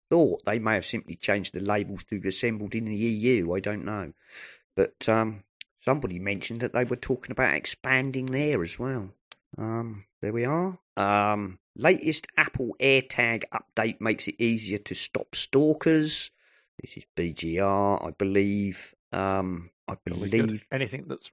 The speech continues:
Speaker 2: you know, making it more secure. That's
Speaker 1: Yes,
Speaker 2: good.
Speaker 1: here we are. Um, first time this year, Apple has rolled out a firmware, firmware update for the AirTag. At the time, it was not totally clear what the update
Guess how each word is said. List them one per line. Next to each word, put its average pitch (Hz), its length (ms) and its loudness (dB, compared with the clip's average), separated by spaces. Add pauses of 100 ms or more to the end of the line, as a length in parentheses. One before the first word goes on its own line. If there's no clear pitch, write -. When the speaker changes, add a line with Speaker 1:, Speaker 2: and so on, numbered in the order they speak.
(140)
Speaker 2:
you 127 80 -6
know, 113 160 -4 (120)
making 127 280 -4
it - 80 -6
more 127 200 2
secure. 120 500 -4 (160)
That's - 120 -6
Speaker 1:
Yes, 90 180 2
Speaker 2:
good. 110 100 2
Speaker 1:
here 110 140 -4
we 92 160 2
are. 95 340 -2
Um, 107 580 2 (160)
first 175 240 6
time 135 200 4
this 123 160 -2
year, 131 200 6
Apple 135 280 0
has 113 120 -2
rolled 117 280 6
out 101 200 4
a - 40 0
firmware, 160 760 2
firmware 180 560 2 (300)
update 101 260 0
for 95 260 0
the 95 240 -8 (100)
AirTag. 147 840 2 (340)
At - 140 -2
the 104 60 -6
time, 107 380 0
it - 80 -8
was - 140 -6
not - 200 -8
totally 170 360 2
clear 92 280 -2
what - 160 -6
the 90 120 -2
update 73 320 -6